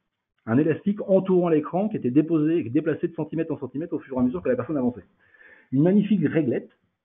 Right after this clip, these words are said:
euh, en caoutchouc. Là, là, là, cette réglette-là, elle est quand même beaucoup plus fun parce qu'elle est numérique.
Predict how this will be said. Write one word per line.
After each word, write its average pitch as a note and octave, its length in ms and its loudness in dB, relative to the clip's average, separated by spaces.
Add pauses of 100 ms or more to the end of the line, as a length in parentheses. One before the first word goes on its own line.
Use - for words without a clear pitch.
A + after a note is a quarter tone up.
(560)
euh, F2 360 0
en G#2+ 140 4
caoutchouc. G#2+ 400 0 (520)
Là, D#3 240 4
là, C3+ 220 4
là, E3 220 2
cette B2+ 100 2
réglette-là, C3+ 400 2
elle D#3+ 60 0
est B2 40 0
quand B2+ 140 -2
même B2 60 -2
beaucoup C3+ 240 -4
plus C3+ 160 -6
fun C#3+ 260 0
parce B2+ 140 -6
qu'elle G#2 100 0
est G2+ 40 0
numérique. A2 420 -2